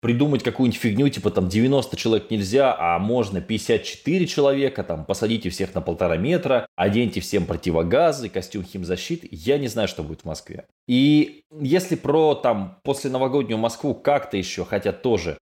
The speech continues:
как мы будем делать в следующем году остальные мероприятия, я просто не знаю. То есть у меня есть сильная потребность, я об этом говорил, и я вижу, что это офигенно работает. Встречаться с людьми и создавать некую тусовку адекватных, хороших, приятных людей.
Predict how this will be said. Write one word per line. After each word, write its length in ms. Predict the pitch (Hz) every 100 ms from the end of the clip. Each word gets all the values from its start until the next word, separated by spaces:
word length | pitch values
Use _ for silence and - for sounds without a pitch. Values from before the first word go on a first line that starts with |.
| -
как 180 | 147
мы 80 | 151
будем 220 | 127 135
делать 200 | 120 131
в 20 | -
следующем 300 | 131 120 104
году 180 | 110
остальные 380 | 117 - 110 160
мероприятия, 500 | 131 107 107 98 85
я 160 | 80 87
просто 400 | - 98 - 82
не 80 | 80
знаю. 320 | 76 73 -
То 60 | -
есть 160 | 90 117
у 20 |
меня 140 | 180
есть 260 | 196 185 -
сильная 300 | 175 165 135
потребность, 520 | 110 92 90 73 -
я 100 | 110
об 80 | 101
этом 180 | - 87
говорил, 240 | 98 85
и 120 | 110
я 120 | 113
вижу, 280 | 107 151 165
что 160 | 120 123
это 120 | 113
офигенно 420 | 92 95 120 107
работает. 420 | 95 90 80 - -
Встречаться 440 | - - 117 147 -
с 100 | -
людьми 380 | 104 98 175 -
и 100 | 170
создавать 520 | 165 117 117 143 160
некую 300 | 131 147 117
тусовку 520 | - 117 151 113 - 82
адекватных, 600 | 80 - 147 160 143 -
хороших, 500 | 104 131 151 - -
приятных 500 | 92 117 120 101 110
людей. 380 | 101 87 -